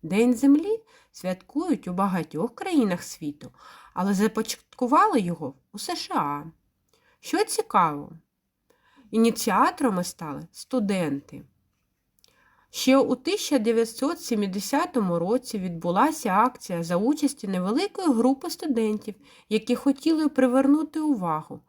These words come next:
до довкілля планети та серйозних екологічних проблем, які створює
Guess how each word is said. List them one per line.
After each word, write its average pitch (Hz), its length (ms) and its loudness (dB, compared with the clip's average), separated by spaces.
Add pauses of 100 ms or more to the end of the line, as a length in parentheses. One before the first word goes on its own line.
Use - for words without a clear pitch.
(240)
до 175 80 -8
довкілля 202 540 0
планети 165 760 -2 (340)
та 180 100 -4
серйозних 180 760 0
екологічних 170 800 -6
проблем, 175 640 -2 (320)
які 180 260 -4
створює 285 720 2